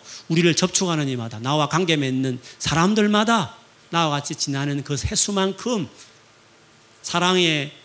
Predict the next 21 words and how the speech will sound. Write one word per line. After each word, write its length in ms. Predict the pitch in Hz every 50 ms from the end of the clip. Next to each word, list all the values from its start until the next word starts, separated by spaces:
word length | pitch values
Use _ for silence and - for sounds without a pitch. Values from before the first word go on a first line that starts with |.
| - - -
토양에 420 | - 185 185 180 165 160 156 151
잘 300 | - - 139 165 185 196
자라는 320 | 196 233 233 226 214 196 180
식물같이 760 | - - 196 185 185 170 160 139 - - - - 143 123 107 - - - - - - - - - - - _ - _ - -
바나바 340 | - 139 147 160 165 151 143
같은 340 | 135 127 - - - 143 131
사람들, 560 | - 123 123 120 120 123 117 123 123 117 120 - - - - - - _ - - - -
이 80 | 151
나를 300 | 139 135 135 139 151 175 175
통해서 320 | - 151 143 135 - 147
많은 300 | 160 269 294 330 370 370
사람들이 400 | 349 311 277 247 226 214 202 202
바뀌고 360 | 160 151 127 - 160 156 143
세워지는 460 | 143 - - 156 135 123 - 123 120 107
일들이 360 | 107 113 113 107 110 107 107 - - - - -
나타나게 440 | 131 127 - - 120 101 104 107 110
되는, 160 | 95 98 -
우리가 200 | 151 160 165 156
그걸 140 | 151 143 -
꿈꾸는 440 | 247 208 196 - 196 175 151 139
크리스찬의 540 | - - - - - - - 131 131 123 113